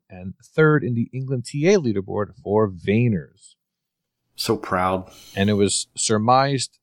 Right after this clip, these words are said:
Speaker 1: I believe, today that he probably is number one on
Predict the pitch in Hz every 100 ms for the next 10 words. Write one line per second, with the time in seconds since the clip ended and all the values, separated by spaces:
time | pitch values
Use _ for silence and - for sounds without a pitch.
0 | - 98 95 120 135 _ 107 92 123 120
1 | 82 95 - _ _ _ _ 82 82 139
2 | - 120 120 113 107 - 110 90 117 127
3 | 120 117 117 101 _ _ _ _ _ -
4 | 98